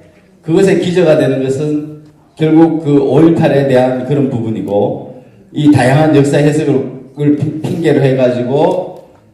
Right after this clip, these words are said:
어, 이 박근혜 정부를 무너뜨린 건데, 국민들의 그런 어떤 대한민국에 대한 자긍심을 무너뜨린 거거든요.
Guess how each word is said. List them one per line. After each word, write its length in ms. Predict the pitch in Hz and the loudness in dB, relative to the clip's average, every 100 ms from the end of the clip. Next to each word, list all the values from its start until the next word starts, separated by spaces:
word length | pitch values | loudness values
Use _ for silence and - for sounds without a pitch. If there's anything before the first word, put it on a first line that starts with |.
| _ _ _ | _ _ _
어, 580 | - 104 107 104 101 - | -6 -2 0 0 -2 -6
이 260 | 139 131 123 | 0 2 2
박근혜 280 | 131 147 131 | 2 0 0
정부를 300 | 120 120 113 | 0 0 -2
무너뜨린 560 | 101 107 - 139 123 | -2 -4 0 0 0
건데, 760 | 98 95 127 151 - - - - _ _ _ | -2 -4 0 0 -2 -8 -16 -20 _ _ _
국민들의 680 | 160 175 208 196 170 175 170 | 0 2 2 2 2 2 2
그런 300 | 165 170 165 | 2 2 2
어떤 600 | 143 - 165 160 156 - | -2 -2 -2 -2 -6 -6
대한민국에 560 | 143 135 160 180 170 156 | -2 -2 -2 -2 0 2
대한 280 | 147 143 139 | 2 2 0
자긍심을 760 | - 139 180 196 190 165 160 | -4 -2 0 0 -2 -2 -2
무너뜨린 520 | 131 135 143 196 160 | 0 2 4 4 0
거거든요. 540 | 101 87 - - - | -2 -6 -8 -12 -14